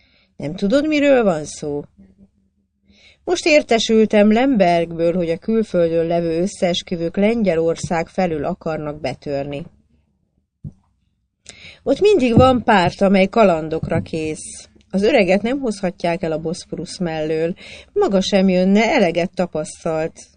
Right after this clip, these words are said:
De a két fia közül az egyik megkapható. A bécsi országos vásár kedvező alkalom rá.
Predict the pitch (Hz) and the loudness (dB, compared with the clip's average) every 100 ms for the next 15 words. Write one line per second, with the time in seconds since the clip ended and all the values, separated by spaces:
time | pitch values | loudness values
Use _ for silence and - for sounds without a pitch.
0 | _ _ _ - 151 143 - 226 226 - | _ _ _ -10 -8 -8 -4 -4 -4 -6
1 | 151 - 185 202 185 170 170 170 196 220 | -6 -4 -2 0 0 0 -2 -2 -4 -2
2 | 175 _ 147 139 - 123 - 135 135 _ | -2 _ -10 -10 -12 -16 -12 -10 -10 _
3 | - - - - 180 285 320 - 220 226 | -20 -20 -12 -2 2 2 2 2 2 0
4 | - 196 185 185 196 190 202 214 208 202 | 0 2 2 0 0 0 2 2 0 0
5 | 156 151 143 156 147 147 - 147 147 151 | -6 -6 -6 -4 -4 -6 -6 -6 -6 -6
6 | 147 147 | -8 -8